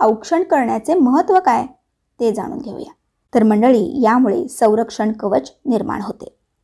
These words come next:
औक्षण करताना तबकातील दिव्याच्या सहाय्याने प्रक्षेपित होणाऱ्या किंवा ग्रहण केल्या जाणाऱ्या लहरींचे औक्षण करून घेणाऱ्या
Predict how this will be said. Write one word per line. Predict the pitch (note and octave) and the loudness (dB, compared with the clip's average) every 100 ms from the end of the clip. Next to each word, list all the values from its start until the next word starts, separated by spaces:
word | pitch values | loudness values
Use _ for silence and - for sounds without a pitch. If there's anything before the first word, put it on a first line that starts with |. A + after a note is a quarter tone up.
| _ _ - | _ _ -2
औक्षण | A3 G#3+ - G#3 | -2 0 -2 0
करताना | G#3 G#3+ - G3+ C4 C#4 | 0 -2 -4 0 -2 -2
तबकातील | G#3 - A3 A3 C4 | -6 -4 -6 0 0
दिव्याच्या | A#3 A3 G#3+ G#3+ B3+ | 2 0 0 2 2
सहाय्याने | C4 A3 A3 C#4 A3+ E3 - _ - _ | 2 -2 2 2 0 -4 -12 _ -20 _
प्रक्षेपित | B3+ B3+ - B3 E4 D#4+ | -4 -2 0 0 0 -2
होणाऱ्या | - A3 G#3 G#3 B3 | 0 2 4 2 0
किंवा | B3 A#3+ A3+ A#3+ | 0 -2 0 0
ग्रहण | A#3 A#3 D4+ | 0 2 0
केल्या | E4+ D#4+ C4 | 2 2 4
जाणाऱ्या | B3+ A3+ G#3 G3+ G#3+ | 2 0 0 0 0
लहरींचे | G#3+ G#3 G3 G3 - A3 - | -2 -2 -4 -4 -4 -4 -4
औक्षण | A3 - C#4 E4 | -6 -4 -2 0
करून | D#4 G3+ F#3 D4+ - _ _ _ A#3 | 0 -2 -2 -10 -12 _ _ _ 0
घेणाऱ्या | B3 A3+ A3 A#3+ G3 | 2 4 4 2 0